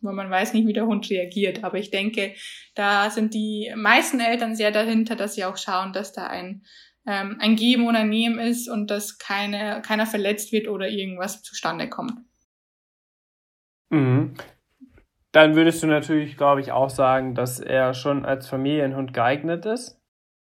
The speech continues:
Speaker 1: Ja, definitiv. Wie gesagt, man muss sich halt mit der Rasse auseinandersetzen. Man muss wissen, was auf einen zukommt. Äh, man muss kompromissbereit, bereit sein, äh, weil sie doch gern alles hinterfragen und in Frage stellen.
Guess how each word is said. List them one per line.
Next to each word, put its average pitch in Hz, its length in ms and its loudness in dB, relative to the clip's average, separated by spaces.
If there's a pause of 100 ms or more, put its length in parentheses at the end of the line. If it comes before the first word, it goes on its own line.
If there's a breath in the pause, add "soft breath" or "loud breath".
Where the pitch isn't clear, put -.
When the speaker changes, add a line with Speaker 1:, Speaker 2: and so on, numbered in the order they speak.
(360)
Speaker 1:
Ja, 196 360 4
definitiv. 190 680 -4
Wie 226 100 0
gesagt, 240 320 4
man 233 140 2
muss 247 140 2
sich 240 160 -2
halt 226 160 4
mit 226 140 -2
der 208 120 0
Rasse 214 300 2
auseinandersetzen. 233 1040 0 (260 loud breath)
Man 214 180 2
muss 220 260 2
wissen, 226 280 0
was 214 160 -2
auf 208 160 -4
einen 202 240 -4
zukommt. 247 720 2 (460 loud breath)
Äh, 214 140 -2
man 202 180 -2
muss 233 220 -2
kompromissbereit, 226 1120 2 (580)
bereit 214 460 0
sein, 220 580 -2
äh, 214 320 -4 (120)
weil 208 220 -4
sie 214 120 -6
doch - 280 -6
gern 220 220 -4
alles 226 260 -2
hinterfragen 214 640 -2
und 190 60 -8
in 196 80 -8
Frage 254 340 2
stellen. 220 460 -2